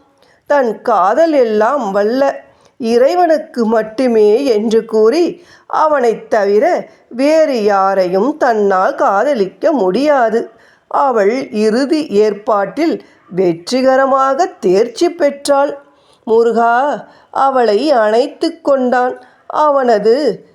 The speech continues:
ஸ்பரிசம் அவளது மாயைகளையெல்லாம் நீக்கியது.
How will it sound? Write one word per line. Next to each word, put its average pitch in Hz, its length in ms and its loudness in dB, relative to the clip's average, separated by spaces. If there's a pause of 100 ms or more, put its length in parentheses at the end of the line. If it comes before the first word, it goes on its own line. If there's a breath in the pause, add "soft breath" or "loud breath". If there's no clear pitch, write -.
(120)
ஸ்பரிசம் 302 920 -2
அவளது 226 680 0
மாயைகளையெல்லாம் 233 1500 0
நீக்கியது. 262 880 0